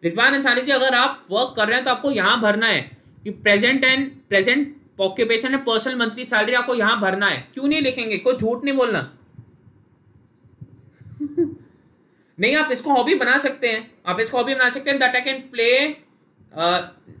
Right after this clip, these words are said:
like, uh, then that I can, you know, uh, क्या बोलते हैं उसे, that I can whistle and make noise like a song,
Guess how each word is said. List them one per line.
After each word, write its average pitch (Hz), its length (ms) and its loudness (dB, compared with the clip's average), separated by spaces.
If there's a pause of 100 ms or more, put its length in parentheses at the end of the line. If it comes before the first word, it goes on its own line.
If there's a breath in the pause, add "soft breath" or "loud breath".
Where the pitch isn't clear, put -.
(100)
like, 190 280 0
uh, 160 260 2 (880)
then 180 220 2
that 214 180 0
I 247 120 2
can, 254 300 -2 (120)
you 208 140 -2
know, 269 140 2 (240)
uh, 185 220 -2 (360)
क्या 233 160 0
बोलते 214 260 -2
हैं 247 80 -4
उसे, 202 200 -2 (420)
that 185 180 0
I 202 60 0
can 254 220 -2
whistle 254 380 2 (120)
and 208 240 -2
make 269 220 0 (200)
noise 220 320 -4
like 226 200 0
a 247 80 -2
song, 185 260 -2